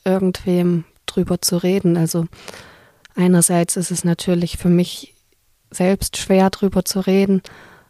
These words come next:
aber ich habe auch festgestellt, dass, ähm, andere Menschen überfordert sind, solche Geschichten zu hören und dass es viele eigentlich gar nicht hören wollen.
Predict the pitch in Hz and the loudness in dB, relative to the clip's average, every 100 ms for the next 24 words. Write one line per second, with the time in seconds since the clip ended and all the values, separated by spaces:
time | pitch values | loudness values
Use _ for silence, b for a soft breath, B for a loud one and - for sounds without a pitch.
0 | - 180 170 170 185 170 160 - 170 - | -2 0 0 -2 0 0 0 0 0 0
1 | 175 - 175 170 165 170 165 - - - | -4 -2 0 0 0 -4 -4 -6 -10 -18
2 | _ - - - 165 165 165 - 175 175 | _ -18 -12 -4 -2 0 -2 0 0 0
3 | 185 170 170 175 - 175 170 - 170 165 | 0 2 4 2 0 0 0 -2 -2 -2
4 | - 180 175 165 - 170 170 170 165 175 | -2 -2 0 -2 0 -2 0 -2 -2 -6
5 | 170 - 180 - 175 - 170 180 175 165 | -6 -4 -6 -4 -4 -2 0 2 2 2
6 | 165 160 165 - - 165 170 - - 180 | 2 0 -2 -2 -8 -6 -6 -8 -6 -4
7 | 165 165 175 - 156 - 160 160 165 160 | -2 -4 -4 -8 -8 -4 -2 -2 -2 -2
8 | 156 156 160 160 | -2 -2 -2 -4